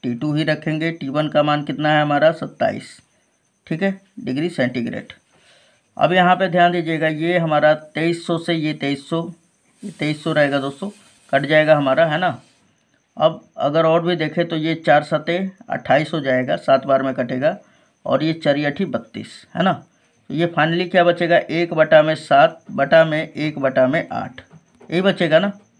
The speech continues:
और बराबर वन प्लस ये one point six seven into ten to the power minus four और into टी टू माइनस क्या हो जाएगा, सत्ताईस हो जाएगा, राइट।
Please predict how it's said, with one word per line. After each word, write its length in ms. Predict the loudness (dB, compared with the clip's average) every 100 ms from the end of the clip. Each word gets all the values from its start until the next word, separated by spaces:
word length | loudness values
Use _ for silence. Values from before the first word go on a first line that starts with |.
| _ _ _ _ _ -6
और 180 | -2 2
बराबर 380 | 4 6 4 2
वन 260 | 0 -2 -4
प्लस 460 | -2 -2 -2 -6 -18 -20 -20 -20 _ -8
ये 140 | -4 -2
one 240 | 0 0
point 280 | 0 0 -2
six 520 | -4 -6 -6 -12 _
seven 340 | -2 0 0 -2 -8 _ _ _ _ -6
into 240 | -4 -4
ten 260 | -4 -2 -2
to 120 | -2
the 120 | -4 2
power 300 | 4 4 4
minus 360 | 2 0 0 -6 -6
four 380 | -4 -2 -4 -8 _ _ _ _ -4
और 200 | 0 0
into 340 | -2 -4 -4 -4 -2
टी 100 | -4
टू 180 | -2 0
माइनस 400 | 2 2 -2 0
क्या 140 | 2
हो 120 | 2
जाएगा, 300 | 2 0 0
सत्ताईस 480 | -2 -4 -4 -6 -6
हो 60 | -10
जाएगा, 340 | -8 -8 -10 -16 -20 -20 _ _ _ _ 0
राइट। 260 | 0 0